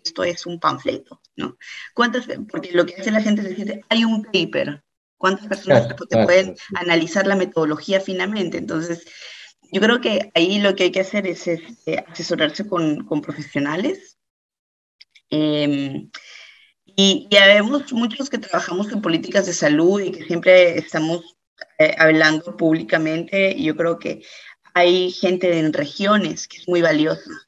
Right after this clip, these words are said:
Speaker 1: Eh, por ejemplo, en Piura lo tienen a Eduard Mesones, em,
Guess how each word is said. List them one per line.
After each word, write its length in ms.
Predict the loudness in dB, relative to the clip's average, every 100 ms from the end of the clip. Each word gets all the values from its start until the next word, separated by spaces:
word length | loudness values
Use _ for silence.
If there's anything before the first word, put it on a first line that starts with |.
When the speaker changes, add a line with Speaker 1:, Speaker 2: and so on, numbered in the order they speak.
| _ _ -4
Speaker 1:
Eh, 580 | 2 2 2 -2 -6 -4
por 120 | -2
ejemplo, 320 | -2 -2 0
en 100 | 2
Piura 320 | 4 4 6
lo 140 | 4 2
tienen 300 | -2 -2 0
a 140 | 0
Eduard 240 | 2 2 2
Mesones, 960 | -2 -2 -2 -2 -2 -4 -6 -12 -20 _ _ -20 -20 _ _
em, 800 | -4 0 2 0 -4 -8 -12 -18